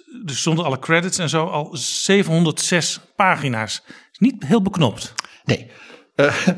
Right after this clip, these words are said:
Speaker 2: <laughs> dat is ook een moment van zelfkritiek in het voorwoord.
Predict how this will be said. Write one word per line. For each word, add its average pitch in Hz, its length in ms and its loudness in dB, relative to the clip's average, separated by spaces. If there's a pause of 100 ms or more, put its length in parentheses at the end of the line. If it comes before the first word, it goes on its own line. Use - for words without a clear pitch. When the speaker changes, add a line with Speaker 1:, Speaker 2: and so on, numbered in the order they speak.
(200)
Speaker 2:
<laughs> - 380 -4
dat 135 220 0
is 143 200 -4
ook 127 200 -2
een 104 260 -4
moment 120 460 2
van 127 180 4
zelfkritiek 147 680 2
in 123 160 -4
het 107 180 -4
voorwoord. 92 580 -6